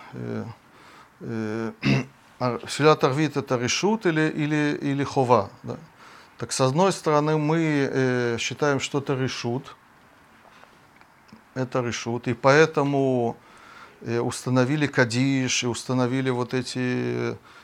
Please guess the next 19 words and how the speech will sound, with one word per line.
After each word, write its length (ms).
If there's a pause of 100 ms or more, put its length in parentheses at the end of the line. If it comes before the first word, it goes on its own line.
(160)
тексты, 460
которые 480
зачитываются, 680
которые 480
на 100
самом 240
деле 200
прерывают 960 (840)
между, 1300
э, 360
чтением 560
Шма, 540
между 320
Геула 560
и 100
молитвой, 600
с 100
одной 260
стороны. 540